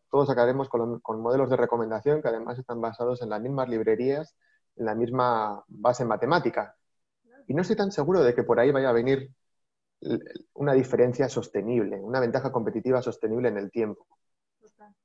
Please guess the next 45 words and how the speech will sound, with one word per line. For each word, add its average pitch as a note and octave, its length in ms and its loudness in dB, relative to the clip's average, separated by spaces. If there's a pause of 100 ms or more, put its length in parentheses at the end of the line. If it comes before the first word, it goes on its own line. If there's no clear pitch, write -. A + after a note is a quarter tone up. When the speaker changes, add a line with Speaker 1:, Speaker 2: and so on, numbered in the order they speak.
(120)
Speaker 1:
Donde A#2+ 300 6
realmente D#3 380 4
creo, E3+ 280 6
hay F3 100 8
que G3 60 6
hacerlo, C3+ 440 6
pero A#2 160 4
no C#3 140 2
sé D3 140 -2
si D3+ 100 0
es, C#3+ 260 -2 (140)
pero A2+ 160 2
no C3 180 6
debería D3 300 6
ser C#3+ 140 0
lo A2+ 180 2
único. A#2+ 540 0
Y - 40 0
a A2 40 4
veces B2 380 2 (280)
se - 100 -10
comete B2 280 2
el A#2+ 80 4
error C3 380 4
de, A2+ 240 4 (400)
como B2 180 -2
es C#3+ 40 4
la D3 120 4
parte C#3 220 2
más B2+ 240 -2
sexy, C#3 320 -2 (120)
enfocar C3 480 -2
todo D3 220 6
el C3+ 80 6
esfuerzo B2+ 420 2
ahí. C3 240 2 (720)
Yo D#3+ 140 2 (320)
personalmente D#3+ 600 2
creo D#3 240 4
que A#2 360 4 (280)
hay C3+ 120 0
que D#3 80 6
poner C#3 240 4
mucho D#3 420 4
foco D3 380 0